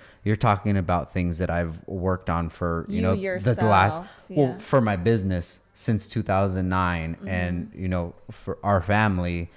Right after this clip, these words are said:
Speaker 1: since two thousand twelve. So it's not, like, something that was, that was, like,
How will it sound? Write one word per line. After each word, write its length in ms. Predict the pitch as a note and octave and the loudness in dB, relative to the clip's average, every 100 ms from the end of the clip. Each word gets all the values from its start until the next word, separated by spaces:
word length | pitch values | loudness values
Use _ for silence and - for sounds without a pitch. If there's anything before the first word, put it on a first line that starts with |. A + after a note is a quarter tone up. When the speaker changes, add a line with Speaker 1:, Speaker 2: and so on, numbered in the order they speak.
| - | -20
Speaker 1:
since 220 | - G#2+ F#2+ | -8 -4 -4
two 200 | - G2+ | -4 -2
thousand 480 | G2 F#2+ F2+ F2 | 0 0 0 -6
twelve. 400 | - G#2 A2 F2+ | -2 4 4 4
So 180 | - G2 | 0 0
it's 200 | F#2+ - | 0 0
not, 360 | A#2 G#2 G2 - | 2 2 0 -4
like, 220 | F#2+ F#2 | -4 -4
something 440 | - G2+ F2 G2 F2+ | -2 -2 0 0 0
that 200 | F2 - | -2 -2
was, 360 | F#2+ F2 D#2 - _ _ _ _ _ _ | -4 -4 -6 -18 _ _ _ _ _ _
that 240 | - F#2+ - | -6 -6 -4
was, 180 | G#2 F#2 | -6 -2
like, 340 | F#2+ F#2 F#2 | 0 0 -2